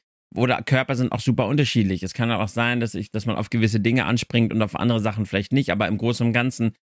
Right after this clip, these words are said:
geht's dem Körper besser, der Körper ist gesünder. Manchmal setzt der Geschwindigkeits-, äh, Ge-, Quatsch, der, ähm, Gewichtsverlust erst nach einer gewissen Weile ein, weil der Körper erstmal dies oder das, der Körper ist kompliziert und individuell.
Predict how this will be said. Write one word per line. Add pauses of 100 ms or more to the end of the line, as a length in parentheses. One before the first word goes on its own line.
(280)
geht's
dem
Körper
besser,
der
Körper
ist
gesünder. (260)
Manchmal
setzt
der
Geschwindigkeits-,
äh,
Ge-,
Quatsch,
der,
ähm,
Gewichtsverlust
erst
nach
einer
gewissen
Weile
ein,
weil
der
Körper
erstmal
dies
oder
das,
der
Körper
ist
kompliziert
und
individuell.